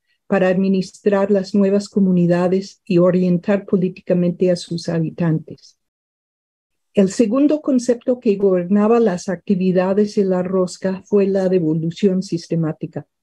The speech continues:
La rosca propuso devolver los resultados de la investigación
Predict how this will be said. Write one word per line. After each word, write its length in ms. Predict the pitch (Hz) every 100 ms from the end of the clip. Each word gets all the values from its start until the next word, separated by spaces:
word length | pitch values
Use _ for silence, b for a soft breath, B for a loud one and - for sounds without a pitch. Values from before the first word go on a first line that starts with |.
| _ _ _ _ -
La 140 | 190
rosca 500 | 196 220 226 262 247
propuso 680 | - 190 - 247 247 - 269
devolver 640 | 202 180 175 175 202 233 240
los 180 | 240
resultados 800 | 226 202 196 180 175 214 208 233
de 80 | 226
la 120 | 190
investigación 1000 | 180 180 175 185 175 175 - 208 220 233